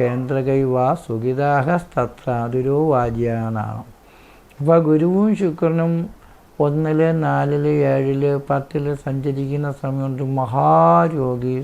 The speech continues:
സുഖിയായിട്ട് ഭവിക്കുന്നത്. അപ്പോൾ സുഖിക്കാൻ പറ്റുന്ന, അപ്പോൾ രോഗി സുഖിക്കണമെന്ന് പറയുമ്പോൾ രോഗമില്ലാത്ത എത്രയോ ആൾക്കാർ വിഷമിക്കുന്നവരുണ്ട്. അപ്പോൾ മനസ്സിനും ശരീരത്തിനും ജീവിതത്തിനും ജീവനും എല്ലാം സുഖം കിട്ടുന്ന ഒരു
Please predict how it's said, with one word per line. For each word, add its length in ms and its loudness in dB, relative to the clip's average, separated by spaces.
സുഖിയായിട്ട് 760 -4
ഭവിക്കുന്നത്. 840 -8
അപ്പോൾ 240 0
സുഖിക്കാൻ 760 0
പറ്റുന്ന, 400 -2
അപ്പോൾ 260 0
രോഗി 520 2
സുഖിക്കണമെന്ന് 680 -2
പറയുമ്പോൾ 600 0
രോഗമില്ലാത്ത 800 4
എത്രയോ 640 4
ആൾക്കാർ 460 0
വിഷമിക്കുന്നവരുണ്ട്. 1200 -2
അപ്പോൾ 720 -2
മനസ്സിനും 720 0
ശരീരത്തിനും 800 -2
ജീവിതത്തിനും 840 -4
ജീവനും 560 -2
എല്ലാം 640 0
സുഖം 400 -6
കിട്ടുന്ന 400 -6
ഒരു 200 -6